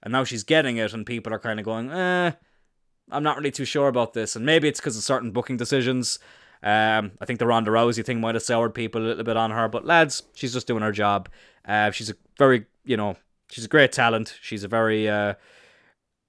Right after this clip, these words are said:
she, she's a very good wrestler. She really is. She's got everything. She's got a great look, great moveset, um, huge following. There's, there's not much else you can ask, um, f-, from a wrestler, and, and, and Liv Morgan,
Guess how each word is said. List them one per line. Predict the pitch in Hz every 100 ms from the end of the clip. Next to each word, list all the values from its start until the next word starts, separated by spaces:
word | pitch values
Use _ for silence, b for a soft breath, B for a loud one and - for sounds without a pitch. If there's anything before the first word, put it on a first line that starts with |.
| _ _
she, | - - -
she's | -
a | 104
very | 92 101
good | 127
wrestler. | 185 233 233 131 -
She | - 120
really | 117 127 147
is. | 240 131 - -
She's | - 117
got | 104 123 127
everything. | 165 143 101
She's | 98
got | 104
a |
great | 104 131 -
look, | 131 151 - _
great | - 123
moveset, | 131 135 - 143 147 - b b b b
um, | 107 110 110 110 107 - _ _
huge | - 139 135
following. | - 135 135 135 147 147 _ _ _ _ -
There's, | 104 98
there's | 113
not | 123 123
much | 135 139
else | 131 127
you |
can | 123 127
ask, | 151 - - _ _ _ -
um, | 117 113 107 92 _ -
f-, | 110
from | 117
a | 107
wrestler, | 107 104 104 98
and, | 98
and, | 101
and | 85
Liv | 110 110
Morgan, | 113 117 110 110